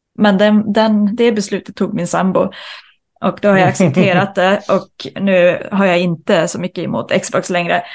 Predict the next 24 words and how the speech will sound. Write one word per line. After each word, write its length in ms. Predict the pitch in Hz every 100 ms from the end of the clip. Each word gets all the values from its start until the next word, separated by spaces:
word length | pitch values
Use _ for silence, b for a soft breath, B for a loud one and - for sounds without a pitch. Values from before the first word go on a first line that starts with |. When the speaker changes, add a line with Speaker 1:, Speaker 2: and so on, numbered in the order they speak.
| B B -
Speaker 1:
Men 340 | 202 196 185 180 170
det 120 | 202 190
höll 200 | 233 262
i 140 | 302
sig 300 | - 180 196
flera 520 | - 214 170 180 247
år. 220 | 220 175 269
<laughs> 60 | 269 - - - - - 330 - - - _ _ B B B B _ _
Speaker 2:
Ja, 60 | 170
men 160 | 185
det 60 | 175
är 40 |
ju 80 | 175
så 120 | -
här, 320 | 160 170 113 107
just 280 | 170 165 -
på 40 |
tal 160 | - 165
om 80 | 147
fifa. 520 | 151 160 160 117 110 _
Det 320 | 160 160 160
är 60 | 160
alltså 420 | 147 - 143 135 _ -
åtta 720 | 185 185 _ _ _ - 120